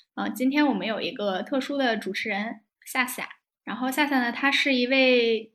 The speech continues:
呃，写作者，然后她在我们团队中呢，是一个商务的角色，然后为我们三位搞艺术的人补充了很多非常重要的商业思维。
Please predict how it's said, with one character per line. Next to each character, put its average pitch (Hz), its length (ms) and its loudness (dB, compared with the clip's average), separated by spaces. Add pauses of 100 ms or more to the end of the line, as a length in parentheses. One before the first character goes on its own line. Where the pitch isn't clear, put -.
呃， 190 200 -4
写 196 180 -4
作 294 200 2
者， 262 240 -4
然 208 140 -8
后 233 120 -4
她 233 140 -4
在 254 160 4
我 208 80 -2
们 185 80 -4
团 202 180 -4
队 220 120 0
中 226 200 -4
呢， 208 160 -2
是 214 180 -2
一 214 120 -2
个 208 300 -2
商 254 360 2
务 247 80 2
的 - 120 -4
角 - 200 -12
色， - 260 -10 (640)
然 226 100 -10
后 214 80 -8
为 233 140 0
我 226 160 4
们 190 280 -2
三 226 200 0
位 226 140 4
搞 202 200 2
艺 226 140 4
术 - 160 2
的 226 100 4
人 190 220 2
补 208 120 -4
充 247 180 4
了 277 60 8
很 262 220 2
多 247 160 4
非 262 180 4
常 247 200 4
重 262 180 2
要 220 140 4
的 196 100 -2
商 233 200 -2
业 226 120 -2
思 240 240 -6
维。 190 120 0